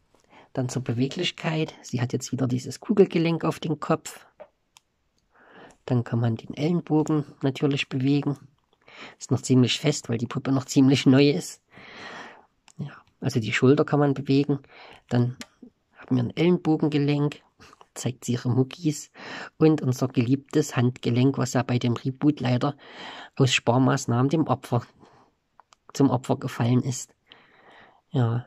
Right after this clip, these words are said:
leider. Das macht das immer noch mal alles bisschen filigraner. Man kann noch ganz andere Posen machen. Dann hat sie auch diese Beine, die man noch so in sich drehen kann.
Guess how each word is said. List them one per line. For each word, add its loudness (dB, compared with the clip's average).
leider. -2
Das -16
macht -4
das -4
immer 4
noch 2
mal -2
alles -2
bisschen -4
filigraner. 2
Man 0
kann 2
noch 0
ganz 0
andere 0
Posen -6
machen. -8
Dann -10
hat -4
sie -8
auch -8
diese -8
Beine, -4
die -8
man -2
noch -8
so -8
in 0
sich -6
drehen -6
kann. -6